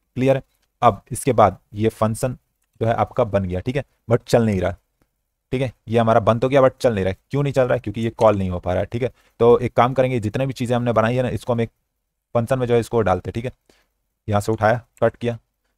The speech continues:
भैया आप क्या कर रहे हो, इतना मेहनत से इतना लिखा और सीधा उड़ा दे रहे हो, तो ऐसा नहीं करो, ठीक है। तो हम एक काम कर रहे हैं, यहाँ पे फंक्शन बना रहे हैं। Let's suppose कि, अ, इमेज नहीं, इमेज नाम नहीं देते,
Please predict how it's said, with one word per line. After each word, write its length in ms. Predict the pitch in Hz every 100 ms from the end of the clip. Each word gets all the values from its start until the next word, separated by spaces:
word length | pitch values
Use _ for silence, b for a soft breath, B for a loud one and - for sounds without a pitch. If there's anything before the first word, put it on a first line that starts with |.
| -
भैया 240 | 104 113 101
आप 160 | 95
क्या 160 | - 104
कर 160 | 104
रहे 140 | 98 95
हो, 80 | 113
इतना 180 | 104
मेहनत 200 | 107 110
से 120 | - 113
इतना 160 | 110
लिखा 200 | 107 117
और 100 | 101
सीधा 200 | - 104
उड़ा 180 | 110 110
दे 100 | 123
रहे 80 | 107
हो, 80 | - _ _ -
तो 180 | 101 95
ऐसा 140 | 117
नहीं 120 | 113
करो, 160 | 98 92
ठीक 140 | 117
है। 80 | 127 _ _ 117
तो 60 |
हम 120 | 117
एक 80 | 127
काम 160 | 120 123
कर 100 | 120
रहे 80 | 117
हैं, 20 |
यहाँ 80 | 117
पे 80 | 127
फंक्शन 280 | 107 120
बना 180 | 120 101
रहे 120 | 107 123
हैं। 80 |
Let's 180 | 104 -
suppose 240 | 107 110 -
कि, 300 | 113 117 117 _ _ _ _ _
अ, 220 | 104 104 101 110
इमेज 260 | 110 107 - -
नहीं, 100 | 104
इमेज 200 | 101 101
नाम 120 | 98 101
नहीं 100 | 95
देते, 240 | 92